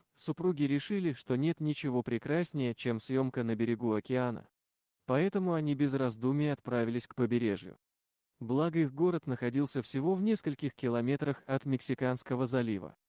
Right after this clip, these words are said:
Действительно, фотосессия на берегу океана прошла прекрасно. Анджелина на фоне волн выглядела просто божественно.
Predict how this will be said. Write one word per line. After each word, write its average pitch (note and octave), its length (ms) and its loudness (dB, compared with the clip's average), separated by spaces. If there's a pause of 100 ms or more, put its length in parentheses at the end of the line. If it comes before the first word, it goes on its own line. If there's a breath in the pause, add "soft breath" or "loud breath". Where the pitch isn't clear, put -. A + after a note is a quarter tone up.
(460)
Действительно, C#3 760 0
фотосессия B2 680 -2
на A2+ 140 0
берегу B2 500 0
океана B2 500 0
прошла B2+ 400 -2
прекрасно. A#2+ 640 -2 (600)
Анджелина C#3 720 -2
на D3+ 140 0
фоне C3 340 0
волн F3+ 380 0
выглядела F3 640 0
просто E3+ 420 -2
божественно. C3 800 -2